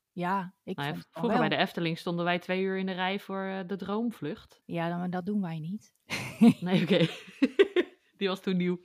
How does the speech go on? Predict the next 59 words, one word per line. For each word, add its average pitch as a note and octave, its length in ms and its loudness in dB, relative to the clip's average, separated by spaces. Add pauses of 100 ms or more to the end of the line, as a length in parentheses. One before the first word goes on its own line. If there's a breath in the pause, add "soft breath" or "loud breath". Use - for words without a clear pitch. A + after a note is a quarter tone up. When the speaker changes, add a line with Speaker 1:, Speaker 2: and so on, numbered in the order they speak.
(400 loud breath)
Speaker 2:
<laughs> - 180 -2
Speaker 1:
Nee, G3 400 2
ik A3 160 0
denk B3+ 240 2
dat C4 160 0
wij A#3 420 2
het A3 180 -4
langst A3 420 0
een A#3 260 -4
uur A#3+ 240 4
in A3 100 4
de G#3 60 2
rij F3 260 -2
hebben E3 200 -8
gestaan. D#3 680 -14
Maar F3+ 140 0
Speaker 2:
Oké. F3+ 100 2
Speaker 1:
dan G3 100 -2
gingen G#3+ 280 -2
we G#3 100 2
ook G#3+ 180 0
hele A3+ 280 0
lange G#3 320 0
rijen G3 300 -4
gingen G3+ 260 -4
we G3 80 -2
niet F3+ 240 -6
in, A3 440 -4 (100)
want F3+ 440 -6 (400)
ja, D3 160 -10
dan D3+ 100 -10
sta D#3+ 160 -8
je E3 140 -8
echt - 240 -12
alleen E3+ 240 -10
maar E3+ 120 -8
in E3+ 120 -8
de F3 80 -6
rij. E3+ 320 -4
En E3+ 100 -8
ik, F3+ 100 -6 (100)
ik F#3+ 180 -6
vond A3 200 0
het G3+ 120 -2
zelf, B3+ 360 -4
vond F#3 200 -4
ik E3 80 -8
het F3+ 100 -10
eigenlijk F#3 380 -8
misschien A3 280 -4
wel G#3 100 -2
het G#3 100 -6
leukst G#3+ 360 -2
om G#3+ 100 0
daar G#3 160 -4
gewoon G3+ 240 -2
rond A3+ 240 -2
te F#3+ 120 -6
lopen. D3+ 520 -6